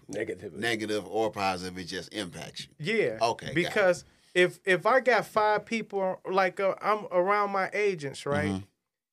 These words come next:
Speaker 3: In order for me to keep pouring into them and motivating them, I have to go get that motivation from somewhere else.
Speaker 2: Right.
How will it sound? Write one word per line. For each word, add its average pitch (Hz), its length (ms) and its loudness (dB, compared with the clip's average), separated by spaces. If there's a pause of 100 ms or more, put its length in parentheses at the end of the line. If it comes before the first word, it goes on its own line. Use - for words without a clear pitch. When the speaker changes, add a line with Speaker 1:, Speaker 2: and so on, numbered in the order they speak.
(140)
Speaker 3:
In 165 160 4
order 220 260 4
for 214 200 0
me 196 180 -2
to 175 100 0
keep 180 340 -10
pouring 196 420 -2
into 170 320 -4
them 190 420 -2
and 143 180 -2
motivating 180 760 0
them, 208 340 -4 (500)
I 214 160 2
have 196 260 0
to 170 100 -4
go 156 240 2
get 156 280 -4
that 143 180 2
motivation 147 720 -4
from 139 220 -10
somewhere 147 440 -2
else. 175 260 2
Speaker 2:
Right. 73 300 -6